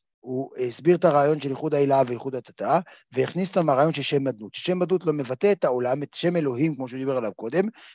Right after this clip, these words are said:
אבל שמבטא את זה שהמהות של שם אלוהים, זה היכולת של האדם להגיד, אה, אה, את שם אלוהים ב-, באופן אישי, אדוני, שזה בעצם הביטוי, האלוהים שלי, שזה בעצם הרעיון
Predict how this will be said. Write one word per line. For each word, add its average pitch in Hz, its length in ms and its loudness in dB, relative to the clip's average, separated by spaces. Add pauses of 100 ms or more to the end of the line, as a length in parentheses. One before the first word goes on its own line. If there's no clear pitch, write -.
(120)
אבל 127 180 2
שמבטא 139 420 2
את 220 60 4
זה 214 80 0
שהמהות 170 460 4
של 285 80 0
שם 202 180 2
אלוהים, 190 300 2 (300)
זה 131 160 -6
היכולת 175 380 2
של 165 160 2
האדם 160 460 2 (600)
להגיד, 117 520 -4 (480)
אה, 113 140 -8 (240)
אה, 117 160 -8 (240)
את - 120 -18
שם 170 160 -2
אלוהים 143 420 0 (380)
ב-, 107 300 -8
באופן 127 360 -10
אישי, 117 300 -8 (120)
אדוני, 101 580 -10
שזה 113 260 -8
בעצם 131 240 -2
הביטוי, 131 340 -2 (240)
האלוהים 123 460 2
שלי, 135 420 4 (400)
שזה 123 260 -8
בעצם 139 340 -2
הרעיון 135 580 4